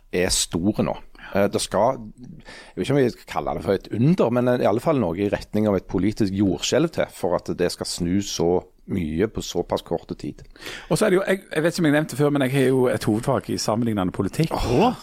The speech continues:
Speaker 2: Ja, ja, ja, fra Universitetet i Bergen. Det er et
Speaker 3: Ja.
Speaker 2: voldsomt, voldsomt godt, kjempelangt studium da. Men det som jo skal skje nå, det er jo at vi er tre måneder før et valg,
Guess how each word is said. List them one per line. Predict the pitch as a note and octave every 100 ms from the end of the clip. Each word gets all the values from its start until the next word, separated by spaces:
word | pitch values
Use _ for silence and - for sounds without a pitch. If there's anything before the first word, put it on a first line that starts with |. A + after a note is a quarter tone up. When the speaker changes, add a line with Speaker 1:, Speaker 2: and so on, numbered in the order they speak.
| -
Speaker 2:
Ja, | A2 A3+
ja, | C3+
ja, | G#2
fra | D3+
Universitetet | D3+ D#3 - -
i |
Bergen. | F#2+ F3 E3
Det | -
er | D#3
et |
Speaker 3:
Ja. | - F3
Speaker 2:
voldsomt, | A2 A2+ -
voldsomt | G#2 A#2 - A#2+
godt, | G2 F#2 - F#2 F#2
kjempelangt | C3 - A#2+ A#2+ B2+
studium | - G#2 F#2 -
da. | - - - - - - - -
Men | F3+ - - F#2+ - - - - -
det | F3 G#3
som | G#3+
jo | F#3
skal | -
skje | D3+ E3 C#3
nå, | C3+
det | A2+ D3
er |
jo | C3
at | - -
vi | C3 C3
er | B2+
tre | D#3+
måneder | B2 B2 A#2
før | A#2+
et | G#2+
valg, | C3+ G3